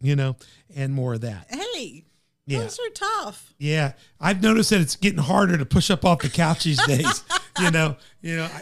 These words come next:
Speaker 1: it is good for you. It is, I, at the, my best, my best muscle has always been my tricep. Oh, the tricep's not there. Is because you gotta use that one to get out of the chair in the recliner. You know, that one's the one that gets you up.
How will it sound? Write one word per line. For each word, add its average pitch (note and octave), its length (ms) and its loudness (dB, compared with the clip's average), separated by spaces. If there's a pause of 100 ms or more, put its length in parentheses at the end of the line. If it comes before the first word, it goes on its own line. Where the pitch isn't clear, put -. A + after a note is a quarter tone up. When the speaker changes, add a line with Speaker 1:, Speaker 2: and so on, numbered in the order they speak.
Speaker 1:
it G3 160 -2
is B3 220 0
good A#3 240 2
for A3+ 140 0
you. F#3+ 100 2
It F#3 180 -2
is, G#3 240 0
I, E3+ 220 -6
at G3 200 -6
the, G#3 100 -6
my F#3+ 180 -2
best, F#3 720 -6
my F#3 140 0
best F#3+ 360 -2
muscle F#3+ 520 -4 (260)
has E3 100 -10
always F3+ 380 -6
been F3 220 -8
my C#3+ 120 -8
tricep. D#3 640 -12
Oh, D3 220 -14
the A#2+ 80 -16
tricep's A2 420 -20
not G2 140 -20
there. G2 80 -20 (420)
Is D#3 140 -10
because E3 400 -2 (260)
you E3 100 6
gotta G3+ 300 6
use A3 240 8
that G#3+ 240 4
one G#3 160 6
to F#3+ 80 4
get G#3+ 180 4
out G#3+ 200 6
of G3+ 80 2
the F3 80 2
chair A3 260 2
in G#3+ 100 0
the F#3+ 60 2
recliner. E3+ 800 2 (400)
You G3+ 140 4
know, G3+ 100 4
that G3 280 2
one's B3 220 0
the D#4 100 -2
one F4 140 0
that A#3 140 -2
gets D5 240 2
you - 80 2
up. - 200 2